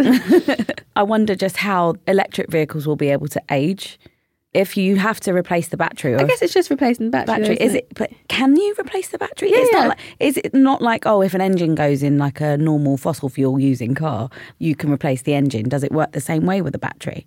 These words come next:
Speaker 1: Yeah.
Speaker 2: Okay, cool. That was my query, 'cause I thought to myself, if you can't replace the battery, are we just gonna have, like, this graveyard of cars?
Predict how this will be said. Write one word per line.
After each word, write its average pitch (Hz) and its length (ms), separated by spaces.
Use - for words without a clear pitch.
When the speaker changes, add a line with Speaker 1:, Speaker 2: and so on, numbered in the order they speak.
Speaker 1:
Yeah. 392 220
Speaker 2:
Okay, 160 360
cool. 139 220
That 214 180
was 196 120
my 160 220
query, 139 380
'cause - 200
I 147 80
thought 165 220
to - 60
myself, 147 300
if 185 140
you 247 40
can't 240 240
replace 175 280
the - 80
battery, - 400
are 170 60
we 190 100
just 185 180
gonna 175 140
have, 170 180
like, 160 120
this 160 120
graveyard 156 540
of 143 80
cars? - 260